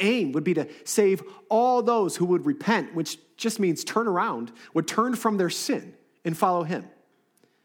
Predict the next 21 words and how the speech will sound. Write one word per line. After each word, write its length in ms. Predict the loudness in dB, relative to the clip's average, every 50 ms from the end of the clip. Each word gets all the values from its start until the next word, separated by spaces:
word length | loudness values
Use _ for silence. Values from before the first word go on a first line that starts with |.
| _ _ _ _ _ _ _ _ _ _ _
So 100 | -4 0 0
some 140 | 2 2
of 20 | 4
you 60 | 4
are 40 | 2
like, 120 | 2 0
"I'm 100 | 0 0
always 220 | 0 0 0 0 0
hearing 180 | 0 0 0
Christians 340 | 0 -2 -2 -2 -2 -6 -2
say 140 | -2 -2 0
repent 380 | -2 -4 -4 -4 -4 -4 -4 -8 -16 -18
and, 120 | -18 -18 -14 _
and 280 | -6 -6 -6 -6 -6 -4
ask 240 | -4 -4 -4 -4 -8
for 140 | -8 -8
forgiveness." 440 | -8 -8 -6 -4 -4 -4 -4 -6 -10
This 180 | -10 -12 -12 -12
drives 320 | -8 -6 -6 -6 -4 -6
me 80 | -6 -6
nuts. 460 | -6 -8 -10 -12 -14 -16 -18 -20